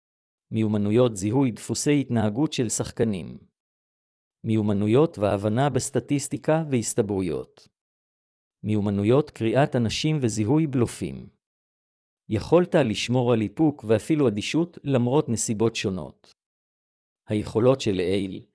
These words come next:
כאשר משולבות עם קצת מזל מבורך, יכולות להוביל לגריפת רווחים בשולחן הפוקר. אז, איפה לשחק פוקר אונליין?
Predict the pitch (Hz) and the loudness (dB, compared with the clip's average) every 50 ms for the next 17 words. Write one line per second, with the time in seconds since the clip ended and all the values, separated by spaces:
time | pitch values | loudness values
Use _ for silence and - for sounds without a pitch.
0 | _ _ _ _ _ - - 95 92 - 143 139 143 131 101 - - 104 98 101 | _ _ _ _ _ -6 -4 -4 0 2 2 2 2 0 0 -2 -2 0 -2 -2
1 | 95 110 139 139 131 - 127 120 117 - - 139 131 127 120 110 107 87 107 123 | 0 0 0 0 0 -2 -4 -4 -4 0 0 0 0 2 0 -2 0 2 2 2
2 | 127 123 113 117 95 90 104 104 107 95 90 87 - - - _ _ _ _ _ | 2 2 0 0 0 0 0 2 2 0 0 -2 -8 -16 -20 _ _ _ _ _
3 | _ _ - 113 104 - - 147 147 143 - 131 113 107 101 98 117 139 139 135 | _ _ -4 -4 0 2 4 4 4 4 4 4 4 4 4 4 0 0 0 0
4 | 123 107 104 110 107 - - 147 156 151 - 117 104 104 92 104 - - 160 160 | -2 -2 0 -2 -2 0 2 2 2 2 2 2 2 2 0 -4 -4 -2 -2 -2
5 | 151 127 120 - - 113 113 - - 120 117 113 107 - - - - - - - | 0 -2 -2 -2 -2 -4 -4 -2 -2 -2 -2 -2 -4 -4 -6 -8 -10 -8 -10 -10
6 | - 67 64 - - _ _ _ _ _ _ _ _ _ _ _ _ _ _ _ | -10 -10 -10 -14 -18 _ _ _ _ _ _ _ _ _ _ _ _ _ _ _
7 | _ _ _ _ - 110 113 101 95 101 104 - _ _ _ _ - 127 131 127 | _ _ _ _ -2 -2 -2 -2 -4 -8 -12 -16 _ _ _ _ -2 0 0 2
8 | - 160 151 147 131 - - - - 135 131 - _ - 143 127 123 - 143 127 | 2 2 2 2 0 0 -4 0 0 -2 -2 -2 _ -2 -2 -2 0 -2 -2 -2
9 | 123 147 143 135 95 92 87 82 78 78 80 | 0 -2 -2 -2 -2 -4 -4 -6 -10 -12 -16